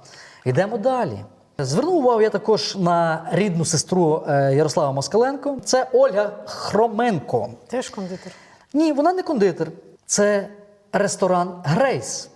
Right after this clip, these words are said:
Speaker 1: Поки Ярослав Москаленко робить добрі с-, справи світлі, е, дружина випічку займається,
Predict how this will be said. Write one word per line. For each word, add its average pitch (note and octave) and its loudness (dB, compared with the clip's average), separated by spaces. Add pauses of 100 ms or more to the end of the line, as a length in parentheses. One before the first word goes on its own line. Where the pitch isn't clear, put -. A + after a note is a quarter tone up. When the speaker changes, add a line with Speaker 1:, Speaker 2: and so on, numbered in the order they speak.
(120)
Speaker 1:
Поки B3+ 2
Ярослав A3 2
Москаленко A3 0
робить G#3+ 2
добрі G#3+ 2
с-, - -10 (120)
справи C4 -2
світлі, C3+ -4 (440)
е, F3 2
дружина B3+ 0 (120)
випічку C4+ -2
займається, G3+ 0